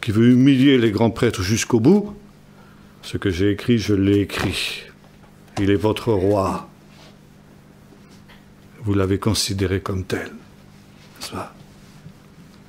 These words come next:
Et ça, c'est justement Jésus qui meurt, victime de l'antisémitisme romain. Je crois que ça, on le redira jamais assez.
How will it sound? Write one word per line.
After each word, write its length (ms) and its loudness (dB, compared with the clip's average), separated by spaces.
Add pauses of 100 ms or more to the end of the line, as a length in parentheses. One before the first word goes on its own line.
(840)
Et 60 -6
ça, 180 0
c'est 160 0
justement 680 0 (1500)
Jésus 540 2
qui 140 -2
meurt, 600 0
victime 680 0
de 140 -2
l'antisémitisme 1200 0 (200)
romain. 520 -2 (120)
Je 100 -14
crois 160 -2
que 140 -6
ça, 200 -2
on 100 2
le 180 2
redira 640 0 (100)
jamais 460 -2 (220)
assez. 340 -8